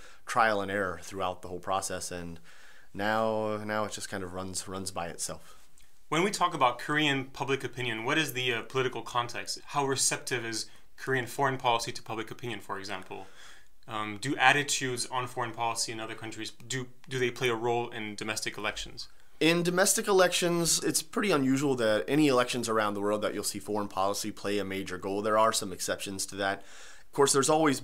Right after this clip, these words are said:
Speaker 1: a lot of talk about North Korea in South Korea, but in the twenty twelve election, the North Korea played almost no role whatsoever.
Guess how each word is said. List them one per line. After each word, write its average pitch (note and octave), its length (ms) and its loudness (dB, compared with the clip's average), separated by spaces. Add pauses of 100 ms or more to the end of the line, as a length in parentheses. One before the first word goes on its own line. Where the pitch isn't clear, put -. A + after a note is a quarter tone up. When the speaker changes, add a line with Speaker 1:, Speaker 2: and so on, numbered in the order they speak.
Speaker 1:
a A#2 80 2
lot B2 280 8
of A#2+ 80 2
talk A2 260 -4
about G#2 220 -2
North F#2+ 220 -6
Korea G2 420 -2
in C3 200 2
South F#2 320 0
Korea, E2+ 260 -8 (300)
but A2 100 0
in B2+ 80 2
the B2 80 2
twenty C#3 260 0
twelve A#2+ 280 2
election, F#2 500 -2 (140)
the G2 320 2
North A#2+ 260 0
Korea A2+ 220 -2
played G#2+ 180 -4
almost G2+ 320 -2
no G2 240 -2
role F#2+ 320 0
whatsoever. F2+ 640 -4